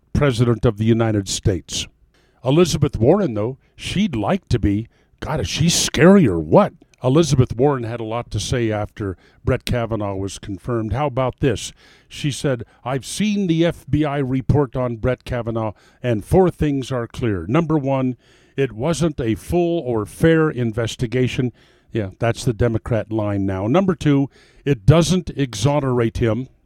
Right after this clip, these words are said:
F B I investigations do not exonerate people.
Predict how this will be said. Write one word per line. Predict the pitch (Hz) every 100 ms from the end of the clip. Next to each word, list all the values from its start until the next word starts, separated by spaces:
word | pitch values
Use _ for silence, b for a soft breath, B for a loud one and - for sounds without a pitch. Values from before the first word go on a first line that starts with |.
| _ _ -
F | 131 -
B | 131 131
I | 120 120
investigations | 123 123 107 123 - 117 110 113 - 107 98
do | 95 131
not | 127 120 117 -
exonerate | 113 101 120 117 107 95 92
people. | - 104 95 82